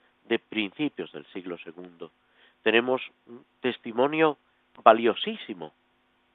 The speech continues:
de esta organización de la Iglesia, de las dificultades que tiene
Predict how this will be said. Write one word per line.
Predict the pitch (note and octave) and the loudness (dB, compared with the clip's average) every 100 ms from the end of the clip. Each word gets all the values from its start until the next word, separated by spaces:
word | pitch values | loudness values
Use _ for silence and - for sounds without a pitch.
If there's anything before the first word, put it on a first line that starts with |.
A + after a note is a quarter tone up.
| _ _ _ _ _ _ | _ _ _ _ _ _
de | A#2 | -2
esta | A#2+ C#3 A#2+ A#2 _ _ - | 2 4 4 2 _ _ 2
organización | D3 C3 A#2 A2 G#2+ F#2+ - D#3+ D#3+ | 2 6 4 2 -6 -16 -2 -2 0
de | C3+ | -4
la | F2 | -8
Iglesia, | D#2+ E2+ F2 - D#2 _ _ _ _ _ _ _ _ _ _ _ - | -8 -8 -10 -12 -20 _ _ _ _ _ _ _ _ _ _ _ 2
de | B2+ B2+ F3 | 6 6 4
las | E3 C3+ | 6 6
dificultades | C3+ B2+ C3+ A#2 - F#3 G#3 C3+ - _ _ _ _ | 6 -6 -10 -12 -2 0 0 -4 -12 _ _ _ _
que | - A#2+ | -2 -2
tiene | - C#3 C3+ C#3 | 4 4 6 2